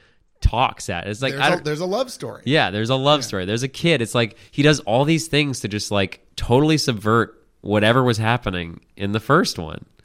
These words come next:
Speaker 2: Right.
Speaker 1: Where, like, the first, this movie is strangely powerful, very small, very,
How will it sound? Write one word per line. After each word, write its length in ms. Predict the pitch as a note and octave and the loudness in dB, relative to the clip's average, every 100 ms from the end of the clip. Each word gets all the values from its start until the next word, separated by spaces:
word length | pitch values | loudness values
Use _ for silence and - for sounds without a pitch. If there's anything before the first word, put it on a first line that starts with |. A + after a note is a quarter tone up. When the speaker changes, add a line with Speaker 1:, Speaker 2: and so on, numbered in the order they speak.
| _ _ | _ _
Speaker 2:
Right. 360 | C#3 C3 A2+ G#2 _ _ _ | -6 -4 -4 -6 _ _ _
Speaker 1:
Where, 100 | A2+ | 2
like, 180 | A#2 B2+ | 2 0
the 80 | |
first, 320 | - B2+ E3 B2 | -2 0 2 2
this 200 | E3+ F3 | 0 0
movie 220 | F#3+ B3+ | 0 0
is 140 | E3 | 0
strangely 540 | - - F#2 B2 D3 D3 | -2 -2 0 0 0 2
powerful, 580 | - F#2+ A#2 B2 B2+ G#2+ | 2 2 2 2 0 2
very 260 | G2 C3+ | 2 4
small, 600 | D#3 A#2 G#2+ A2 A#2 A2+ - - _ _ - | 2 0 0 0 -2 -4 -14 -20 _ _ -10
very, 580 | F#2+ G#2 B2 C3 - | -2 2 2 2 -2